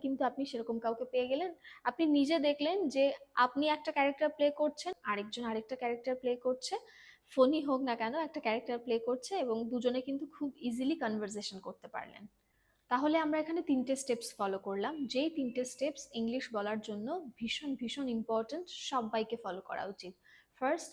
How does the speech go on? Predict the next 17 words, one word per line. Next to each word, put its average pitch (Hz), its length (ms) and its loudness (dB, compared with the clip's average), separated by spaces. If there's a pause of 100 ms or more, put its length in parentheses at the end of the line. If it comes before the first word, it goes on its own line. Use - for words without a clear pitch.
(300)
লিসেন, 254 360 -2 (520)
then 226 200 4 (360)
প্র্যাকটিস। 254 460 -2 (440)
আমরা 214 240 -4
প্রথমে 240 260 0 (140)
শুনলাম, 277 380 0 (240)
তারপরে 214 400 0
সেটাকে 226 240 -6 (100)
প্র্যাকটিস 240 380 -2 (120)
করলাম, 294 300 2 (520)
then 262 180 4 (200)
রেকর্ড 233 360 4 (140)
করলাম, 185 320 -4 (420)
নিজের 247 260 6 (120)
ভয়েসটা 208 380 0 (100)
নিজে 247 160 2 (140)
রেকর্ড 196 300 -4